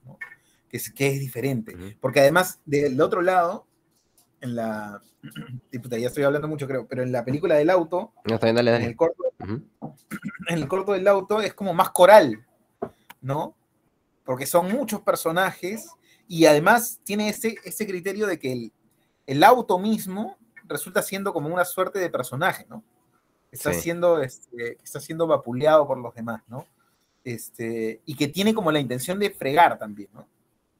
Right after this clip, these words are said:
Speaker 1: En el momento más inoportuno. Eh, pero digamos que, claro, ahí no hay un punto de vista claro al que seguir, no hay como una acción interna que seguir,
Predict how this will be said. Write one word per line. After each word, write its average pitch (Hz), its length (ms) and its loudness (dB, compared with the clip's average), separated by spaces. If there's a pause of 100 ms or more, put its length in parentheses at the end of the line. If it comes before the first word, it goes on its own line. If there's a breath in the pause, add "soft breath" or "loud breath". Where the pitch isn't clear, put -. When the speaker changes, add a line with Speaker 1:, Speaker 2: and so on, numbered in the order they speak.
(540)
Speaker 1:
En 131 80 -8
el 131 80 -4
momento 156 380 -4
más 180 240 0
inoportuno. 127 580 -8 (800)
Eh, 110 580 -6 (640)
pero 151 220 0
digamos 180 400 2
que, 156 340 -6
claro, 151 280 2
ahí 175 160 0
no 214 180 0
hay 240 240 0
un 170 140 -8
punto 180 260 -8
de 160 140 -2
vista 170 320 -6
claro 160 300 4
al 139 120 -2
que 139 80 -12
seguir, 175 540 -8
no 156 100 -4
hay 165 120 0
como 160 200 -8
una 160 140 -8
acción 165 340 -8
interna 151 460 -2
que 135 100 -16
seguir, 175 640 -10